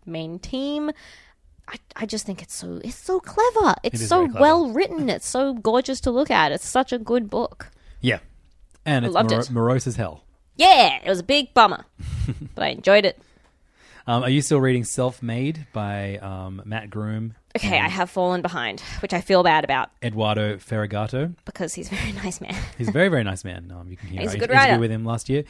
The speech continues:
Speaker 2: Yeah, great writer. This series is his first, uh, uh, comic book series,
Speaker 1: Mm-hmm.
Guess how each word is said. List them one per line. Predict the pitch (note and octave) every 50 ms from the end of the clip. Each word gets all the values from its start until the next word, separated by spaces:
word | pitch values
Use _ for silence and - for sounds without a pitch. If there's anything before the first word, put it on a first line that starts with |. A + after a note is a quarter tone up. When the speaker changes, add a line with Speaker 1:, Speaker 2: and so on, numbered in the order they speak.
| - - -
Speaker 2:
Yeah, | C#3+ C#3
great | C3 D3 D3+ D3
writer. | C#3 B2 A2+ G#2+ G#2 G2+ G2+
This | G#2 A#2+ B2+ B2 -
series | - C3 B2 A#2+ A#2+ A#2 A2+ G#2+ -
is | A2+ G2
his | G2 G2+ G2
first, | - - G2+ G#2 A2 A2 - -
uh, | A2 G2+ G2 G2+ G2 G2 G2+ A2 - C#3 A#2+
uh, | G2+ G2
comic | - - A#2 A#2+ A#2
book | A#2 A2
series, | - - A#2+ B2 C#3 D#3 D#3 -
Speaker 1:
Mm-hmm. | G#3+ G#3 G#3